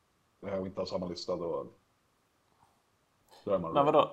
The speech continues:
Speaker 2: Ja, för Battleline får hålla
Speaker 1: Ja.
Speaker 2: det också.
Speaker 1: Ja, men det är one drop. Han står ju på Mjarkion och de andra, så sen pushar han upp det andra, så han kommer efter från början, liksom.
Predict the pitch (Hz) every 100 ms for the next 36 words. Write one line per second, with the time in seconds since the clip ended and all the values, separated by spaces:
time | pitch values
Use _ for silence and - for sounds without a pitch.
0 | - 139 135 123 123 139 135 120 113 120
1 | 120 113 107 104 107 113 110 95 - _
2 | _ _ _ _ _ _ _ _ _ _
3 | _ _ _ _ _ _ _ _ _ -
4 | 127 117 113 113 120 131 110 98 117 -
5 | 127 110 - 104 101 113 117 104 95 98
6 | 98 98 107 95 90 90 104 98 101 -
7 | _ - 101 110 107 - 92 101 95 98
8 | 95 101 101 101 - 90 90 98 92 -
9 | -